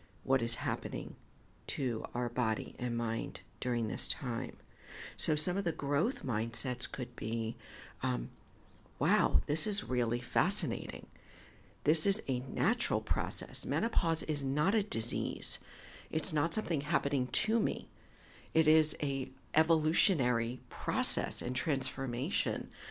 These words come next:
that as a woman I am going through. And there are going to be hormonal changes and disruptions and inconveniences, but I can do something about this. I can learn, I can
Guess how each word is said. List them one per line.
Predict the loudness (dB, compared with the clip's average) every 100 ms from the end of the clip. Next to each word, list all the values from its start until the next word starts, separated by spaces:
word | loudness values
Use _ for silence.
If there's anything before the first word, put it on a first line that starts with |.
| -14 -16 -8
that | 0 2 2 0
as | -2
a | -2
woman | -2 2 2 2 -2
I | -4 -4
am | -4 -6
going | -2 0 2 0
through. | -4 -8 -6 -6 -10 -18 -20 -20 -20 -20 -20 -4
And | 0 2
there | 0
are |
going | 2 4 4 4 0
to | -2 -6
be | -2 0 0 -2 -8 -20 -20 -8 0
hormonal | 2 4 2 2
changes | 0 -2 -2 -2 -2 -2 -2
and | -2
disruptions | -2 -2 0 0 0 -2 0 0
and | 0
inconveniences, | -2 -2 -4 -2 0 0 0 -2 -2 -2 -2 -6 -12 -16 -2
but | 0 0 -6 -12 0
I | 2 4 0
can | -4 -4
do | 0
something | 0 0 -2 -4
about | -2 0 2 0 -4
this. | -8 -6 -6 0
I | 0 0
can | -4 -6 -2 0
learn, | 2 4 2 -2 -10 -18 -18 -8
I | -6
can | -6